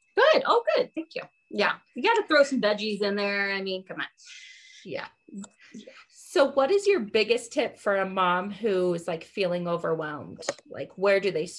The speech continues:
Speaker 2: where should they start with a picky
Speaker 1: Yeah.
Speaker 2: eater?
Speaker 1: I think the biggest thing, uh, it's funny 'cause my mo-, uh, my mother-in-law is a pediatric dietitian too. So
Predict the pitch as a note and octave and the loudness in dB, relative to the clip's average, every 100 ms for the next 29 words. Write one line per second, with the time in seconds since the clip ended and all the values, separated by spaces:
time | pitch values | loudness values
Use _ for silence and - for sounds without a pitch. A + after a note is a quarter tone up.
0 | - F3+ F3+ F#3 E3+ - - - - - | -8 -6 -4 -8 -10 -12 -14 -14 -12 -12
1 | - - - - A3 F#3 - - _ _ | -14 -16 -18 -4 -2 0 -2 -8 _ _
2 | _ _ _ _ - - A#4 C5 - - | _ _ _ _ -6 0 2 2 0 -2
3 | G#3 G3 F#3+ _ - F#3 A#3+ F3+ A3 D#4 | 0 -2 -6 _ -18 0 0 2 0 0
4 | E4+ - C4+ B3 A#3 A3+ A3 _ _ _ | -4 -2 -2 0 -2 -4 -8 _ _ _
5 | _ _ - G#3+ A3 - A#3 - A#3 - | _ _ -6 0 0 0 -2 -2 -4 -4
6 | G3+ G#3 G#3 G3+ G3 G3 F#3+ G3+ G3 G3 | -4 -4 0 0 0 -2 -2 -4 -4 -4
7 | F#3 E3+ F3 - G3 F3 E3+ F#3 F3 D#3+ | -4 -4 -6 -10 -6 -2 -2 -4 -4 -4
8 | - - E3 E3+ - - - - - | -4 -6 -8 -6 -6 -6 -4 -2 -2